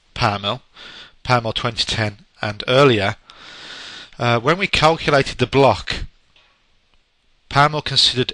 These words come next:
every surface in the part for the block calculation, including the reference models,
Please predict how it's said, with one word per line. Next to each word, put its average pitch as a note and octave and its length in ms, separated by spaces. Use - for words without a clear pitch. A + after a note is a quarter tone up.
every C3 420
surface A#2+ 680
in G#2+ 180
the G#2+ 100
part A2+ 600
for - 220
the G2+ 340
block - 260
calculation, G#2+ 680
including A2 680
the G#2 80
reference G#2+ 500
models, G2+ 500